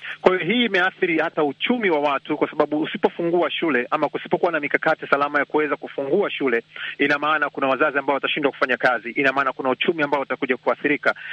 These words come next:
na hii imeleta, imeleta uchungu katika baadhi ya familia. Kwa hiyo covid kumi na tisa si kama, uh, serikali kushindwa kushughulikia namna ambavyo covid iliingia, la hasha, lakini ile aftermath, matokeo ya kuwa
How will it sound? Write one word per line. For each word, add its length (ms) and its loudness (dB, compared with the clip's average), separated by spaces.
na 80 4
hii 160 0
imeleta, 380 0
imeleta 360 0
uchungu 360 -2
katika 320 0
baadhi 240 0
ya 80 -8
familia. 380 2
Kwa 120 4
hiyo 100 -2
covid 320 -2
kumi 200 0
na 100 0
tisa 480 0
si 100 0
kama, 460 2
uh, 600 0
serikali 380 4
kushindwa 300 -2
kushughulikia 680 -2
namna 300 -2
ambavyo 260 -2
covid 260 0
iliingia, 480 0
la 220 0
hasha, 220 -2
lakini 280 0
ile 180 2
aftermath, 520 -2
matokeo 600 0
ya 120 2
kuwa 340 -2